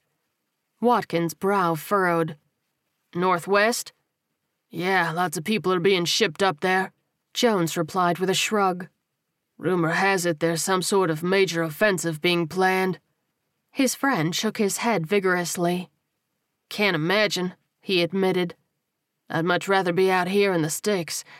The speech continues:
than going up to Seattle or Portland." "Damn right," Jones agreed. "Lot more dangerous places to be than right here."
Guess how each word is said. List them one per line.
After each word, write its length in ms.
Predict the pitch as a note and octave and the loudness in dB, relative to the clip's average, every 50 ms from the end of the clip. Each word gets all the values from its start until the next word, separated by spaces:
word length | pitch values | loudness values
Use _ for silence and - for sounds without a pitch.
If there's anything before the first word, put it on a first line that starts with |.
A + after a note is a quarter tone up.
| - _ | -16 _
than 140 | - D3+ E3 | -4 -2 2
going 260 | F#3+ G3 G3+ G3 G3 | 2 4 4 4 2
up 120 | G3 - - | 0 0 -2
to 80 | D#3+ | -6
Seattle 560 | D3+ - - F3+ F#3 F#3+ G3+ G3+ G3+ G3+ F3 | -6 -2 0 0 2 2 2 2 2 2 0
or 80 | D#3 D3 | 0 -2
Portland." 600 | D3 - A3 A3+ G#3 - D3+ E3+ E3 E3+ E3+ - _ _ _ _ _ _ _ _ _ _ _ _ _ _ _ - | 0 2 2 2 2 2 -2 -2 -4 -6 -8 -10 _ _ _ _ _ _ _ _ _ _ _ _ _ _ _ -14
"Damn 440 | D#3 D3+ E3 F#3 G3+ A3 A#3 A#3 A#3 | -10 -4 -2 0 2 2 4 4 4
right," 380 | A#3+ A#3 G3+ F3 D#3+ D#3 - _ _ _ _ _ _ _ _ | 4 4 2 0 -4 -8 -14 _ _ _ _ _ _ _ _
Jones 380 | - - F#3+ F3+ F3 E3+ E3+ D#3 | -4 -2 0 2 2 0 0 -2
agreed. 520 | E3+ D#3 F3+ F3+ F3+ F3+ F3 F3+ E3 E3+ - _ _ _ _ _ _ _ _ _ _ _ | -4 -4 -2 -2 -2 -2 -2 -2 -4 -8 -12 _ _ _ _ _ _ _ _ _ _ _
"Lot 260 | - D3+ E3 E3+ D#3+ | -4 0 0 0 0
more 220 | E3+ F3+ E3+ E3+ E3+ | 0 0 0 0 2
dangerous 540 | D#3+ G3 F#3+ F#3 F#3 - E3+ E3+ E3 D#3 | 2 0 0 0 0 0 -2 -2 -2 -2
places 420 | - - G3+ G3 F#3 D#3 D#3+ E3 D3+ | -2 0 0 0 0 0 -4 -6 -4
to 100 | - E3+ | -4 -2
be 200 | D3+ G3 A3 G3 | 0 2 2 2
than 160 | F3 E3+ F3 | 0 0 0
right 220 | F#3 F#3+ F#3 E3+ D#3+ | 2 2 0 0 0
here." 400 | F3+ G#3 A3 G3+ F#3 E3 D#3+ | 0 2 2 2 2 -2 -4